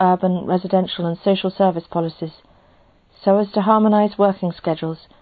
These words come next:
with time available for the family, so that it becomes effectively possible to take care of children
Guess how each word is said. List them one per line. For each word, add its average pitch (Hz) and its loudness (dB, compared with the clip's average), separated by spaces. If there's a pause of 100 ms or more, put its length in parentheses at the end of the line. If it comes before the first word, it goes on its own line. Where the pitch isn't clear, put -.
(240)
with 190 -4
time 214 2
available 185 0
for - -16
the 170 -8
family, 165 -4 (1120)
so 196 2
that 202 0
it - 0
becomes 220 2
effectively 214 -2
possible 160 -2
to - -16
take - -4
care 180 2
of 165 -8
children 185 -2